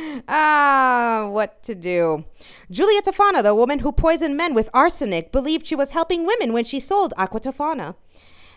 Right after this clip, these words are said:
And, as with other famous arsenic poisoning cases, she believed her actions were justified. <laughs>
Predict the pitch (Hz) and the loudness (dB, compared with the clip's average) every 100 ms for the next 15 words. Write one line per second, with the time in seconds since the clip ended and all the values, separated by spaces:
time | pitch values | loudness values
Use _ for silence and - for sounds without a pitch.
0 | - 427 302 302 - 254 240 220 226 262 | -4 -2 -2 -4 -2 0 2 0 0 0
1 | 330 - 277 285 - 233 240 247 - 233 | 0 0 0 0 0 -2 -2 -6 -4 -2
2 | 220 220 220 - 302 - 208 240 - - | -2 -4 -8 -6 -8 -6 -6 -8 -12 -8
3 | 320 320 311 320 247 269 254 294 320 311 | -6 -4 -2 -4 -4 -4 0 0 -2 -6
4 | 247 254 254 226 262 - 175 156 131 120 | -2 0 2 0 0 -4 -8 -6 -8 -10
5 | 131 - - 277 | -12 -14 -10 -6